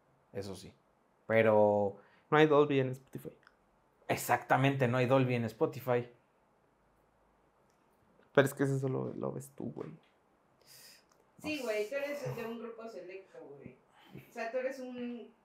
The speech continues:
Speaker 3: un mercado nicho.
Speaker 2: Te apuesto a que si vas a alguien y le preguntas a diez güeyes qué es Dolby Atmos y qué es Lossless,
Speaker 1: Ah, sí, no.
Speaker 2: de diez solo uno te va a saber
Speaker 1: Un-,
Speaker 2: decir.
Speaker 1: una vez un amigo me estaba diciendo,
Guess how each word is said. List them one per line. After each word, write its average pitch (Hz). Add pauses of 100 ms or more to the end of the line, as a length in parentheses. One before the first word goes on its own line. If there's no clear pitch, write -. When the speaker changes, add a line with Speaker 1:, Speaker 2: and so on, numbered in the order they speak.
(140)
Speaker 3:
un 214
mercado 208
nicho. - (2750)
Speaker 2:
Te 135
apuesto 151
a 180
que 156
si 147
vas 147
a 170
alguien 170
y 147
le 139
preguntas 143
a 139
diez 143
güeyes 147
qué 147
es 139
Dolby 139
Atmos 135
y 127
qué 135
es 131
Lossless, 160 (340)
Speaker 1:
Ah, 101
sí, -
no. 98
Speaker 2:
de 135
diez 156
solo 156
uno 151
te 135
va 135
a 135
saber 131
Speaker 1:
Un-, 139
Speaker 2:
decir. -
Speaker 1:
una 156
vez 156
un 165
amigo 151
me 160
estaba 127
diciendo, 110